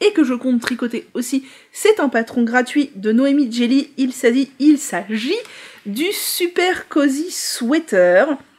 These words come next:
C'est un patron donc gratuit en français, disponible des tailles de quatre-vingts à cent trente centimètres de tour de buste. C'est pas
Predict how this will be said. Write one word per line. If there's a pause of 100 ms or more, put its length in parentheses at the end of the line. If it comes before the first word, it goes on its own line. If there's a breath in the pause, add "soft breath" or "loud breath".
(360 loud breath)
C'est
un
patron
donc
gratuit (100)
en
français, (680)
disponible
des
tailles
de (260)
quatre-vingts (380 loud breath)
à
cent
trente
centimètres
de
tour
de
buste. (160)
C'est
pas